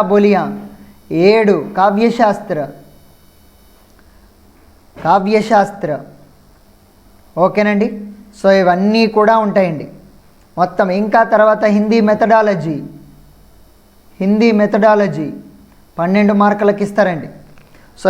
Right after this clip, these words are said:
ఈ విధంగా ఈ సబ్జెక్టులన్నీ ఉంటాయి. మరి ఏ సబ్జెక్టుకి ఎన్ని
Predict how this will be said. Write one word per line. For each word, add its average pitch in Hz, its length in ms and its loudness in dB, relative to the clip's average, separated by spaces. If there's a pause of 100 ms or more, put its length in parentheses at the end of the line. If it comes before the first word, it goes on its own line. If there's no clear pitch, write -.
ఈ - 80 2
విధంగా 214 320 2
ఈ 202 40 0 (100)
సబ్జెక్టులన్నీ 208 580 0 (100)
ఉంటాయి. 214 280 2 (500)
మరి 165 140 0 (120)
ఏ 208 40 6 (140)
సబ్జెక్టుకి 208 480 -2
ఎన్ని 190 160 -2